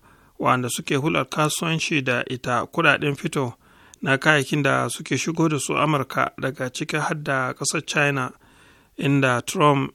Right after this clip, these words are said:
ya ƙara mata kashi talatin da hudu cikin ɗari na dukkanin kayayyakin China da suke shiga Amurka. Amma kwana guda bayan haka ƙasar China ta maida martani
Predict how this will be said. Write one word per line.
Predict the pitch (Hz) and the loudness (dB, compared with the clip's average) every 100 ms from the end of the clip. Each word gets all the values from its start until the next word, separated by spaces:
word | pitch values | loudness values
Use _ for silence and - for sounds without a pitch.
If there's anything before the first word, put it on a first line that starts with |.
| - | -6
ya | 143 139 143 | -2 0 0
ƙara | 151 151 139 | 4 6 6
mata | 135 147 143 127 | 2 0 0 -2
kashi | 123 160 165 | 0 -2 0
talatin | 156 143 127 160 | 0 0 0 0
da | 147 | 0
hudu | 135 147 | 2 -2
cikin | - - 160 | -4 -4 -2
ɗari | 143 135 165 | 0 2 4
na | 165 160 160 160 _ - - _ - | 4 4 2 0 _ -20 -20 _ 0
dukkanin | 170 170 147 139 | 2 4 2 4
kayayyakin | 160 - 147 139 | 0 0 -2 -2
China | - 160 151 | 0 0 0
da | 131 | 0
suke | 120 151 143 | -2 -4 -4
shiga | 131 143 127 135 | -4 -4 -2 0
Amurka. | 135 131 123 143 120 - - _ _ _ _ - | 0 0 0 2 0 0 -18 _ _ _ _ -8
Amma | 196 127 131 | 0 2 2
kwana | - 143 143 | 2 2 2
guda | 139 127 135 | 0 0 0
bayan | 139 143 139 | 2 2 2
haka | 143 - 127 | 2 0 -4
ƙasar | 131 - 139 | -4 -6 -8
China | - 156 143 143 | -2 0 0 0
ta | 131 143 | 0 0
maida | 147 147 143 127 | 2 2 2 2
martani | 135 151 135 151 214 | 0 0 2 2 0